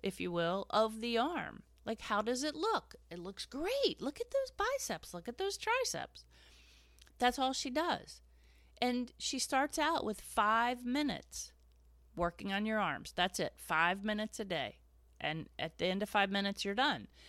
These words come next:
And people will say, "Oh, but I can do more." And she's like, "No, no, no, no. Five minutes. That's it." So what about you? When you get into that valley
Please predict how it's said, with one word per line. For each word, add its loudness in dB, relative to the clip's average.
And -4
people 2
will 0
say, 0
"Oh, 6
but 8
I 6
can 0
do 6
more." 2
And 0
she's -6
like, -2
"No, 0
no, 0
no, -2
no. -2
Five 2
minutes. 0
That's -2
it." 0
So 4
what 4
about 2
you? 0
When 2
you 6
get 2
into -2
that 0
valley -2